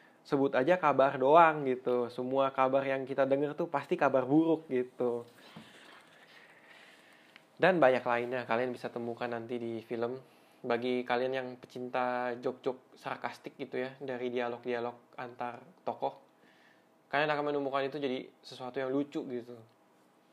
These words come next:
Termasuk gua. Bagi yang enggak, ya, ya udahlah ya. Dibawa santai aja,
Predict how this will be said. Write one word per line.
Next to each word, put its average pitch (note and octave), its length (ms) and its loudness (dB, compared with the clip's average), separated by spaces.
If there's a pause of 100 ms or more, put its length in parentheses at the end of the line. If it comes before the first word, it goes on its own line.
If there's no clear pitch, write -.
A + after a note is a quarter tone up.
(420)
Termasuk B2 320 -8
gua. A#2+ 240 -6 (1160)
Bagi B2+ 240 0
yang B2+ 240 0
enggak, D3 280 -2
ya, A#2 360 -6 (560)
ya A2+ 100 -10
udahlah A2+ 260 -2
ya. A#2 180 -6 (1040)
Dibawa A2+ 340 -2
santai A2+ 400 -12
aja, A2+ 240 -14